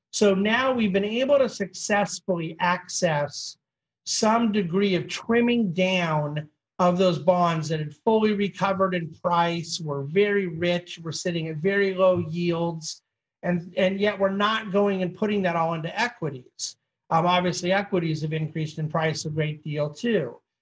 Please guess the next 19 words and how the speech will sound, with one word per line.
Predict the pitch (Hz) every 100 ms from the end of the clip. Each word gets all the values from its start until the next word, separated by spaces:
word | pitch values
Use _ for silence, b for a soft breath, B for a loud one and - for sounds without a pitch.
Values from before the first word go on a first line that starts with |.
| 104 -
So | -
what | 185 202 202
we're | 190 175
doing | 151 233 269 190 170
is | 156 147 147 151
we | 180 196
are, | 190 165 165 160 160 151 - _ _ _ -
um, | 185 175 165 156 151 160 - _ 185
sandbagging | 156 - 220 254 226 208 190 190 180
some | - 190 185
of | 170
this | 170
cash | - 170 151 151 - -
to | 175 -
average | 196 214 214 220 220 160 -
into | 214 226 233 220 190
the | 180 180
equity | 180 190 175
markets | 165 160 156 170 160 156 -